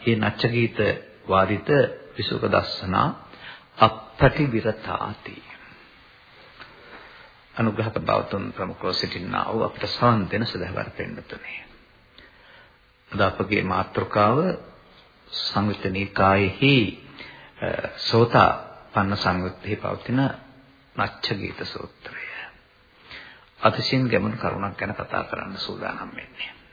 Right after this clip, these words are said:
නිසා වෙනත් පිටස්තර විග්‍රහයන්ට නොයා කෙලින්ම මාතෘකාවට බහින්න වෙනවා.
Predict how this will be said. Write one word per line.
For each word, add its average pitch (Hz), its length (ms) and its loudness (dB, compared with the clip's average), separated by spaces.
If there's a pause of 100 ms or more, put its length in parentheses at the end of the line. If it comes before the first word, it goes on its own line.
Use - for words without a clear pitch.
(300)
නිසා 101 360 0 (760)
වෙනත් 107 320 0
පිටස්තර - 540 -2 (560)
විග්‍රහයන්ට 98 600 0
නොයා 104 320 -2
කෙලින්ම 113 440 2 (1160)
මාතෘකාවට 95 640 -6
බහින්න 87 320 -10
වෙනවා. - 400 -18